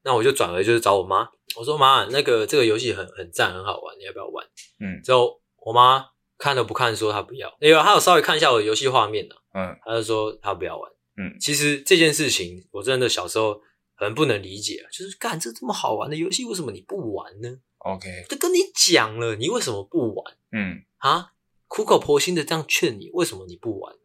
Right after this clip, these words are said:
Speaker 2: 哎呀，都是为你好。
Speaker 1: 对啊，我都是为你好，为什么你不玩？玩了你可能你上班你就输压啊之类的，很赞的，为什么不玩？好东西啊！小时候很不解。
Speaker 2: 嗯。
Speaker 1: 长大之后，在接近，哦，三十岁的我，突然明白了。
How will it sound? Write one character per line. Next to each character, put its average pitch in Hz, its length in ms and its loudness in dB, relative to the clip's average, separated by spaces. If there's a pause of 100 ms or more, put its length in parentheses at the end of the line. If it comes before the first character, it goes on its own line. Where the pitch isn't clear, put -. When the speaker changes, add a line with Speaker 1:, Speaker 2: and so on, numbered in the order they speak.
(100)
Speaker 2:
哎 85 80 -16
呀， 85 60 -20 (260)
都 117 120 -6
是 123 80 -4
为 123 120 0
你 104 140 -8
好。 - 360 -16
Speaker 1:
对 240 120 2
啊， 254 80 8
我 196 80 8
都 247 100 4
是 262 80 0
为 247 160 8
你 196 120 4
好， 160 160 4
为 190 100 8
什 170 60 6
么 135 60 2
你 110 80 -4
不 147 120 -4
玩？ 110 180 2
玩 160 200 4
了 220 140 8
你 131 160 0
可 139 140 -2
能 127 120 -2
你 127 120 -6
上 170 220 0
班 170 240 0
你 131 40 -12
就 156 140 -4
输 165 300 -4
压 170 140 4
啊 160 200 2
之 160 140 -2
类 139 160 4
的， 101 60 -4
很 117 220 0
赞 123 280 -2
的， 120 140 4
为 180 100 4
什 - 20 2
么 123 80 0
不 151 120 -4
玩？ 101 200 0
好 101 200 -2
东 160 200 -4
西 165 300 -6 (460)
啊！ 175 240 2 (380)
小 117 160 0
时 165 60 4
候 165 80 6
很 123 100 -2
不 123 100 0
解。 - 280 -8 (220)
Speaker 2:
嗯。 95 300 -12 (260)
Speaker 1:
长 123 100 0
大 151 160 6
之 123 100 2
后， 123 400 4
在 117 280 2
接 131 260 2
近， 123 260 -2
哦， 95 160 -4
三 120 180 0
十 110 120 -4
岁 117 180 2
的 95 120 -2
我， - 220 -10 (260)
突 123 120 0
然 110 140 2
明 92 220 -10
白 - 100 -16
了。 - 100 -18